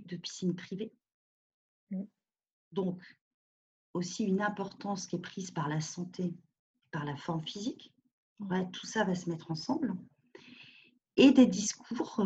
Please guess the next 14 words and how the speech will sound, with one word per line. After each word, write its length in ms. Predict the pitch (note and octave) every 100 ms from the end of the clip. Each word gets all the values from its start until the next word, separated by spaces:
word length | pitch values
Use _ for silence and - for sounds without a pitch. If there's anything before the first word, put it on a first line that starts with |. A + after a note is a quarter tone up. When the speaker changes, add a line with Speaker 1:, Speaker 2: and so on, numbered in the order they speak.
| F3+ F3+ - - -
Speaker 1:
euh, 120 | E3+
des 180 | D#3+ F3+
détaillants, 580 | A#3+ B3 B3 G#3 G3 - - _ _ E3
donc 160 | D#3+
des 120 | F3 E3+
vendeurs 460 | F#3 G#3+ A3 E3+
en 40 | D#3
fait, 460 | - D#3+ - - - - - _ -
euh, 60 |
qui 220 | E3 - E3+
vont 160 | F3+
transformer 1000 | F3+ - D4 - - B3+ B3 A3+ G3 F3+ - - _ _ _ _ _ _ _ _
le 160 | - A#3+
bikini 640 | A3+ B3 - A3 G3+ C4